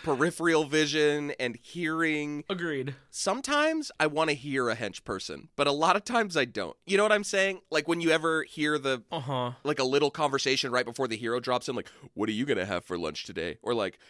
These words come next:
Speaker 1: "You still owe me twenty bucks."
Speaker 2: I eat that shit up.
Speaker 1: Okay, so you like, you want that in, in quite lit. You love that.
Speaker 2: Did you catch the Tony ba-, the Tony Banana? Fuck,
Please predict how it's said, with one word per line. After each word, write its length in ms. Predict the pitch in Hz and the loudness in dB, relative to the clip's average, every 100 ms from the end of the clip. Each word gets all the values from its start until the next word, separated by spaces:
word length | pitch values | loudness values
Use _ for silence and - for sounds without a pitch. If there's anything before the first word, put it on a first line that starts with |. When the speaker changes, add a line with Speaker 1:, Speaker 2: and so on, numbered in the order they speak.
| - - | -20 -8
Speaker 1:
"You 120 | 190 | -6
still 280 | - 151 135 | 2 4 6
owe 120 | 131 | 6
me 160 | 147 | 4
twenty 280 | - 143 127 | 2 0 2
bucks." 200 | 107 143 | 6 6
Speaker 2:
I 160 | 160 196 - - | 6 4 -2 -6
eat 280 | 170 - | -6 -2
that 200 | 156 156 - | 0 2 2
shit 380 | - 151 131 - | -2 -2 -6 -10
up. 220 | 123 95 _ _ 160 | -12 -12 _ _ 0
Speaker 1:
Okay, 200 | 175 156 | 4 4
so 100 | 165 | 2
you 140 | 196 214 | 0 4
like, 200 | 160 - | 4 4
you 160 | 151 165 | -4 4
want 220 | 156 147 | 4 6
that 160 | 143 | 6
in, 260 | 131 120 113 - | 6 0 -6 -2
in 240 | 117 113 | -2 -2
quite 300 | - 139 127 | 0 2 2
lit. 220 | 90 82 - | -2 -8 -8
You 120 | 113 120 | -6 0
love 200 | 113 87 | 0 0
that. 220 | 73 - _ _ | -6 -8 _ _
Speaker 2:
Did 60 | 139 | -8
you 20 | |
catch 220 | 135 135 | -4 -4
the 80 | 139 | -4
Tony 260 | - 131 135 | -4 -2 -2
ba-, 400 | 120 117 113 113 | -2 -2 -2 -4
the 120 | 123 | -10
Tony 240 | - 123 127 | -8 -6 -6
Banana? 360 | 123 120 131 | -6 -6 -6
Fuck, 460 | 165 - 247 202 | -10 -4 -2 -2